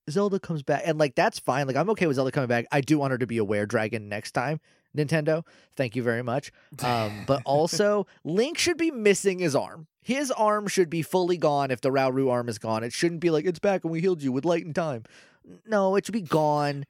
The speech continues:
Speaker 2: Yeah,
Speaker 1: And he's gotta
Speaker 2: 'cause
Speaker 1: learn
Speaker 2: I
Speaker 1: how to be
Speaker 2: get
Speaker 1: Lefty again like God intended.
Speaker 2: Like, I understand Rauru and Sonya channeling their powers through Link's heart,
Speaker 1: The, yeah.
Speaker 2: right?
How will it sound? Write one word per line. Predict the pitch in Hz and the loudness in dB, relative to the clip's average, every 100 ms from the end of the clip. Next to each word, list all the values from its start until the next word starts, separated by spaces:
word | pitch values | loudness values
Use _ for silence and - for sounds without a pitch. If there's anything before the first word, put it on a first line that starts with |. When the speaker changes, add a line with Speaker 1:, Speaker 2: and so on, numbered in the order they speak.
| _ | _
Speaker 2:
Yeah, | 143 131 98 | -4 -2 0
Speaker 1:
And | 143 | 0
he's | 151 | 2
gotta | 180 | 4
Speaker 2:
'cause | 175 | 6
Speaker 1:
learn | |
Speaker 2:
I | 190 | 6
Speaker 1:
how | |
to | 160 | 6
be | 175 | 6
Speaker 2:
get | 165 | 6
Speaker 1:
Lefty | 160 147 151 | 4 4 2
again | 139 147 139 | 2 2 2
like | 135 120 | 0 4
God | 143 131 | 4 4
intended. | 113 - 90 - - - _ _ _ _ - | 0 -8 -10 -12 -20 -20 _ _ _ _ -6
Speaker 2:
Like, | 139 | 0
I | 156 | 0
understand | 151 151 143 - 127 117 107 101 _ _ _ _ _ _ _ _ _ _ _ | 0 -4 -6 -4 -4 -4 -6 -12 _ _ _ _ _ _ _ _ _ _ _
Rauru | 120 113 113 117 | -6 -4 -4 -4
and | 107 | -8
Sonya | - 110 104 101 | -8 -10 -8 -10
channeling | 98 131 113 110 110 | -6 -6 -6 -8 -10
their | 107 104 | -8 -8
powers | 120 98 104 101 - | -6 -6 -6 -10 -12
through | - 147 151 143 135 131 - | -8 -2 0 0 -4 -8 -12
Link's | 123 117 110 | -6 -6 -6
heart, | - - 123 107 - _ _ _ | -8 -4 -2 -4 -6 _ _ _
Speaker 1:
The, | 127 165 | -6 -2
yeah. | 175 131 92 110 | 0 0 -2 -4
Speaker 2:
right? | 120 117 | -2 -2